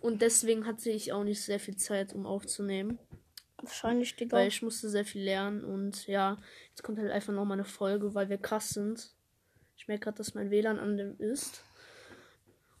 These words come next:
Speaker 1: Und ja, Fabian, willst du irgendwas sagen, was in deinem Leben passiert ist?
Speaker 2: Ja, Digga, dass bei uns in der Stadt Drogen verkau-, verkauft wird.
Speaker 1: Ja, stimmt, Cannabis wird ja legalisiert.
Speaker 2: Ich weiß.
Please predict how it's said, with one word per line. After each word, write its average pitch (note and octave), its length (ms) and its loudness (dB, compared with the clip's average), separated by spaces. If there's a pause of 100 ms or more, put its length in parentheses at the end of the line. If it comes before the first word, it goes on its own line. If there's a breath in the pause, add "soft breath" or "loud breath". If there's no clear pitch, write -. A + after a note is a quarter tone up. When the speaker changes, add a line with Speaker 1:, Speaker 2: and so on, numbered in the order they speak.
Speaker 1:
Und A3 400 4
ja, A3+ 260 8
Fabian, G#3+ 640 6
willst A#3+ 280 0
du B3 240 4
irgendwas B3 460 4
sagen, C4 500 4
was A#3+ 200 -2
in A#3 60 -4
deinem A#3 240 2
Leben B3+ 180 2
passiert B3+ 440 0
ist? B3 340 -2 (680)
Speaker 2:
Ja, C4 160 12
Digga, B3+ 280 10
dass A#3 100 2
bei A#3+ 100 6
uns A#3+ 140 4
in - 40 0
der A#3 100 4
Stadt A#3 240 0
Drogen C4+ 180 8
verkau-, A3+ 520 2
verkauft A3+ 440 0
wird. A3+ 260 4 (1080)
Speaker 1:
Ja, A#3 200 6
stimmt, C4+ 360 4
Cannabis B3+ 440 4
wird A3+ 160 -6
ja A3 60 6
legalisiert. G#3+ 1000 4 (280)
Speaker 2:
Ich - 140 -10
weiß. A#3 300 0